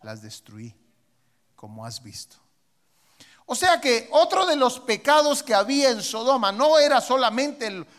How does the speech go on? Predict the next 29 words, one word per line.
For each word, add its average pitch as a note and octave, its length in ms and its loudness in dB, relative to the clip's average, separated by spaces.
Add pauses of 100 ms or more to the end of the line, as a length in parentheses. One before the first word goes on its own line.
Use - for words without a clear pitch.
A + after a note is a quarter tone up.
homosexualismo, G3+ 1080 -6
el F#3 100 -6
lesbianismo. F#3+ 920 -6 (440)
No, B3 200 0
no A#3 160 -2
era D4+ 160 2
solamente C4 640 -2
eso. - 280 -6
Otro F4+ 400 4
de E4 100 0
los C4 180 2
pecados B3+ 480 0
que A3+ 120 -4
había G#3+ 200 -4
en B3 80 -6
Sodoma A#3+ 380 -4
y B3+ 60 -6
Gomorra F#3+ 600 -4 (300)
es C4+ 260 -2
que B3 200 -4
la G#3+ 180 2
gente A#3 340 -6
era A#3+ 160 0
indiferente A3 920 -6
a B3 60 -6
la A3 120 -8
necesidad D#3+ 640 -12
de E3 100 -16
otros. - 680 -20